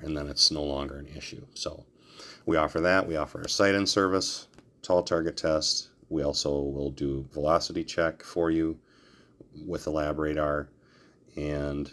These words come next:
that's provided that you select some type of factory ammunition. Obviously, if you want, are gonna hand load for your rifle, these aren't services we can offer,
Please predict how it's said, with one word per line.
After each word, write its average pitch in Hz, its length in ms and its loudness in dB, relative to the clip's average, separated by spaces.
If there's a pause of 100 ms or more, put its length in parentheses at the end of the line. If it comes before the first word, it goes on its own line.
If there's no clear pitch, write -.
that's - 340 0
provided 76 500 0
that 76 120 -2
you 73 180 -2
select 73 640 -2
some 76 240 -2
type 76 260 -2
of 73 80 -4
factory 73 500 -4
ammunition. 73 500 -6
Obviously, 76 440 -6
if 73 140 -10
you 80 120 0
want, 76 200 -4
are 73 100 -6
gonna 71 180 -6
hand 78 300 -4
load 78 200 -4
for - 140 -2
your 76 140 0
rifle, 76 500 -4 (580)
these 78 240 0
aren't 69 220 -2
services 71 560 -2
we 71 120 -2
can 73 140 -8
offer, 67 440 -6